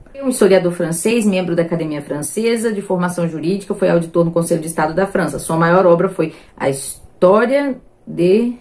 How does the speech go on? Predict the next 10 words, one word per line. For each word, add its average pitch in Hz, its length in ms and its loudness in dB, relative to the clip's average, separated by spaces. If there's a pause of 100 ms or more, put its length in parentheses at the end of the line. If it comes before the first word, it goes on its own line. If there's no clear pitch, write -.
(1040)
do 170 120 4
Renascimento 170 840 0 (400)
Católico 180 580 2
na 160 140 -2
Inglaterra 196 720 0 (460)
no 175 100 2
século 180 420 2
dezenove. 170 440 0 (500)
Então, 214 280 0 (440)
é, 180 320 4